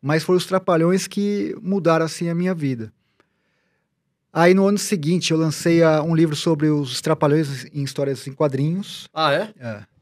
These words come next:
Speaker 2: Que legal.
Speaker 1: Até que, eu acho que em dois mil e dezoito, por aí, uma produtora chamada Sara Silveira, que trabalhou muito tempo com o Carlão Rechimbá,
Speaker 2: Sim.
Speaker 1: ela chegou a trabalhar com os Trapalhões
Speaker 2: Ela
Speaker 1: na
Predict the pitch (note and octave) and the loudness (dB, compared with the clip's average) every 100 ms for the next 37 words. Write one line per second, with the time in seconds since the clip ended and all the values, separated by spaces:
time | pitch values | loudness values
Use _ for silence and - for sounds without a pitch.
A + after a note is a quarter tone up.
0 | _ G#3+ G3 F#2+ G#2 - _ _ _ _ | _ -18 -16 -14 -14 -16 _ _ _ _
1 | _ _ _ _ _ C3 D3 F3 F3 F3 | _ _ _ _ _ -6 0 4 4 2
2 | - F3 F3 E3+ D#3+ - _ _ _ _ | 4 4 6 2 -2 -8 _ _ _ _
3 | D#3 D3 - D3+ B2 _ _ C#3+ D3+ A#2 | -2 -2 -4 -6 -10 _ _ -4 -2 -2
4 | C3+ E3+ E3+ C3 A#2+ A2+ F#2 G#2 C3+ D3+ | -2 -2 -2 -4 -6 -8 -8 -2 0 0
5 | - A#2+ - E3+ C#3 D#3 E3+ - _ _ | -2 -8 -2 0 2 0 -2 -6 _ _
6 | _ _ _ _ _ _ - C3+ C#3 D#3 | _ _ _ _ _ _ -4 -2 0 0
7 | F3 D#3 C#3 D#3+ C#3+ C3 B2+ B2 - C#3+ | -2 0 0 0 -2 -4 -6 -6 -6 -6
8 | C3+ C#3 G#2+ A#2 C3+ E3 - _ _ _ | -6 -8 -6 -2 -2 -2 -8 _ _ _
9 | _ A#2+ B2 C3 D3+ - C#3+ - _ B2 | _ -8 -6 -4 -6 -10 -14 -14 _ -14
10 | A#2+ A2 A#2 - B2 A2 B2+ E3 _ _ | -12 -10 -10 -8 -8 -8 -8 -10 _ _
11 | _ _ F#2 F#2 A#2 B2+ - C3+ C#3+ D3+ | _ _ -20 -20 -10 -6 -2 -2 -2 -2
12 | C#3 C3+ C#3 C#3+ C#3+ - C#3 - B2+ A#2+ | 0 2 2 0 -6 -6 -6 -4 -4 -2
13 | C#3 C#3 G#2+ A#2+ | -2 -4 -4 -6